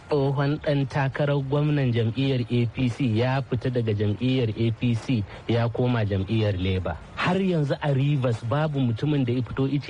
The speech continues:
"Ni na fita daga jam'iyyar P D P saboda Wike bai samu takara ba." Kuma akwai waɗanda suka fito a jihar Rivers suke masa kashedi da jan kunne cewa taka a hankali.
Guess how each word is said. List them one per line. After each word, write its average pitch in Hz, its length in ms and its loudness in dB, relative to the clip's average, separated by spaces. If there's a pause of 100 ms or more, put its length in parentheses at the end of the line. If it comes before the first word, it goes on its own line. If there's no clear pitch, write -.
"Ni 135 440 2
na 147 220 0
fita 139 300 -2
daga 117 240 0
jam'iyyar 123 640 2
P 123 200 0
D 120 180 0
P 117 180 0
saboda 117 480 0
Wike 107 300 0
bai 110 100 2
samu 92 320 -2
takara 92 460 -2
ba." 85 100 -4 (280)
Kuma 180 320 0
akwai 175 360 -2
waɗanda 165 420 0
suka 143 280 -2
fito 147 340 -2
a 131 100 0
jihar 139 380 2
Rivers 135 400 2
suke 147 240 -2
masa 139 240 0
kashedi 131 460 0
da 120 80 2
jan 123 240 2
kunne 120 260 2
cewa 120 320 0
taka 113 400 0
a 143 160 0
hankali. 107 460 0